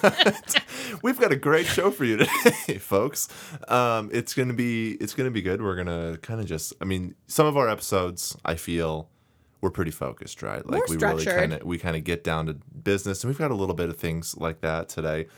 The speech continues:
Speaker 1: But mostly, we're just kinda checking in, you know? It's loose, it's fun, it's nice, we're feeling a little floaty.
Speaker 2: Let's just put it this way. It is set to possibly snow up to thirteen inches on Wednesday.
Speaker 1: Wait, wait, wait, wait, wait, wait, wait. Thirteen
Speaker 2: Up to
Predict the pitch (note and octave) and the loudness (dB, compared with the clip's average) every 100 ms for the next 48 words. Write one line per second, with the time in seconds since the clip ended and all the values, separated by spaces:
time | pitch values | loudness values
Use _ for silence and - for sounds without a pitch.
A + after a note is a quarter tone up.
0 | - - - D3 G#3 - C#3+ E3 E3+ D#3+ | -20 -10 0 0 2 0 0 0 -2 -4
1 | - D3+ C#3+ - C#3+ C#3+ B2 B2+ E2 D#2 | 0 0 0 0 0 0 0 2 0 -2
2 | E2 F2 G2+ F#2 - F2 A2 C3+ - - | 0 0 0 -2 -2 0 2 0 -2 -2
3 | - - - - - - G#2 A2+ A#2+ F2 | -4 -12 -10 -6 -4 2 2 2 -2 -4
4 | F#2+ F#2 G#2 B2 - F2+ A2+ A2 G#2 G#2+ | 0 2 2 0 -4 -2 0 0 0 0
5 | G2+ - G2 G2+ A2 B2 A3+ C4 D#4 E4+ | -2 2 4 4 2 -4 -2 -2 -2 -2
6 | C#4+ A#3+ - G3 F3+ D#3 B2 - - C4+ | 2 2 2 -2 0 -2 -2 -6 -4 -4
7 | - A#3+ A3 - - B3+ D4+ - - A3+ | 0 2 2 2 0 0 0 -2 -2 -2
8 | G#3 - C4 C#4 - A#3 A#3 A3+ G#3+ - | -4 -8 -8 -6 -4 -2 0 0 -2 -2
9 | A3 G#3 F#3 - G3 - G3+ - G3+ F3+ | 0 2 0 -2 -4 0 -2 0 -2 -2
10 | F#3+ A#3 A3 A3+ A#3 A#3 A#3+ A3+ C4 D#3 | 0 0 2 0 2 2 0 2 4 6
11 | C#3+ A#2 F#2+ F2+ D#2+ D2+ D2 D2 - A#2+ | 6 2 0 0 -2 -4 -6 -8 -2 -2
12 | C#3+ D3 C#3 F3 - _ _ - D3 | -2 -4 -4 -6 -12 _ _ 0 2